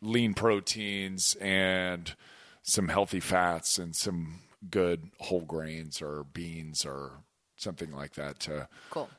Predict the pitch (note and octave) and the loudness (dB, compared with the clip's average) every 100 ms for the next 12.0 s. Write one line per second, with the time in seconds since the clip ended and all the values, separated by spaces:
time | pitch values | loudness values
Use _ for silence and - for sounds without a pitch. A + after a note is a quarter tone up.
0 | - G#2+ - F#2+ E2 C#2+ - C2+ - - | -2 0 2 0 0 -8 -10 -14 -16 -18
1 | - _ _ - B2 A#2+ A#2+ - - G3 | -20 _ _ -2 0 0 -6 -14 -14 -8
2 | F#3 A3 G#3 G#3+ G#3+ G#3+ G#3+ - F3+ D#3+ | -2 -2 0 0 0 0 -4 -2 2 2
3 | E3 D#3+ E3+ F3 E3+ F3 E3+ E3+ D#3 D3 | 0 -4 -6 -6 -4 -4 -2 -2 -4 -6
4 | - D3 C#3 C3+ C#3 D#3+ C#3 D#3+ - C#3 | -4 6 6 8 8 8 6 4 6 6
5 | G2+ F#2+ G2 - - - _ F#3+ G#3 F#3+ | 6 6 4 -4 -20 -20 _ -2 0 4
6 | F3+ F3 F#3+ E3+ F#3 F#3+ A3 A#3+ A#3+ A3+ | 6 6 8 10 12 12 12 12 12 12
7 | A3+ G#3 G3+ F#3+ A3 A3 - - D#3 D#3 | 10 10 10 8 8 6 2 6 8 10
8 | E3+ G3+ G3 D#3+ C#3+ C3+ C3 A#2 A2 A2 | 10 12 12 10 10 8 6 6 6 6
9 | A2+ - C3 B2+ G#2+ - _ - C3 B2+ | 4 4 6 6 2 -18 _ 6 8 8
10 | G#2+ - _ - - E3 F3 F3 C3+ D3 | 4 -8 _ 2 6 8 8 8 10 10
11 | A#2+ A2+ E3+ F#3 - C3+ D#3 - - - | 8 8 10 10 8 6 2 -2 -8 -8